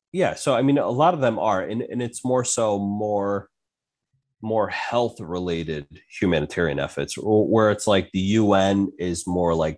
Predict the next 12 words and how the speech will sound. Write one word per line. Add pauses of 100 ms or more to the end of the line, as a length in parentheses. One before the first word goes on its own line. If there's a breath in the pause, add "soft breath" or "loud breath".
(160)
broadly
speaking,
humanitarian
efforts,
whereas (360)
the
W
H
O
is
more
like,